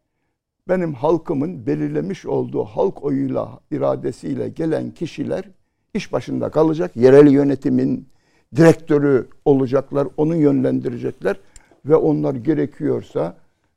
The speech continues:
efendim hendek politikasına, hendek efendim rejimine, harekatına devam edeceklerdir. Buna engel olmayacaksınız.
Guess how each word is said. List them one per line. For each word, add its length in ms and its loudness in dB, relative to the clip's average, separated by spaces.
efendim 760 -2
hendek 460 -2
politikasına, 800 -8
hendek 440 -4
efendim 480 -6
rejimine, 640 -6
harekatına 720 -2
devam 280 -4
edeceklerdir. 640 -14
Buna 260 -2
engel 300 2
olmayacaksınız. 760 0